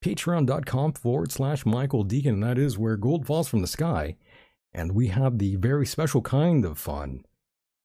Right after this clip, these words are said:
on that platform. Or you can just join us here on, uh, the YouTubes if you don't feel like leaving,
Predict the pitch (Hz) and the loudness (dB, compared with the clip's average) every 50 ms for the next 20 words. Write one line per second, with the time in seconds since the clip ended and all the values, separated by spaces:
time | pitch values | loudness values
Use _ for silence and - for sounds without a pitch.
0 | _ _ _ _ _ _ _ _ _ _ _ _ _ _ _ _ _ - - 73 | _ _ _ _ _ _ _ _ _ _ _ _ _ _ _ _ _ -8 -6 -4
1 | 73 76 76 76 - - 98 92 98 - - - 76 73 67 67 67 67 - - | -2 -2 -4 -4 -6 -6 -6 -6 -6 -6 -6 -4 -4 -4 -4 -4 -6 -8 -12 -14
2 | _ _ _ _ _ _ _ _ _ _ _ _ - - 226 240 226 196 - 160 | _ _ _ _ _ _ _ _ _ _ _ _ -12 -6 -4 -2 -2 0 2 2
3 | 139 117 139 - - - 123 135 135 127 - - 139 139 139 135 131 135 135 139 | 2 2 0 -2 -4 -4 -2 -2 -2 -2 -2 -2 0 0 0 2 2 2 2 2
4 | 139 135 135 139 139 135 131 107 95 127 170 - - - 82 73 80 82 82 - | 2 0 0 0 0 0 0 0 0 -2 -2 -4 -4 -4 -6 -4 -4 -6 -6 -4
5 | - 107 104 104 110 113 - - 117 120 120 117 120 117 - 107 101 127 170 147 | -2 -2 -2 -2 -2 -4 -2 -2 0 0 0 0 -2 -2 -2 0 0 0 0 0
6 | 101 73 67 64 - | 0 -2 -4 -6 -10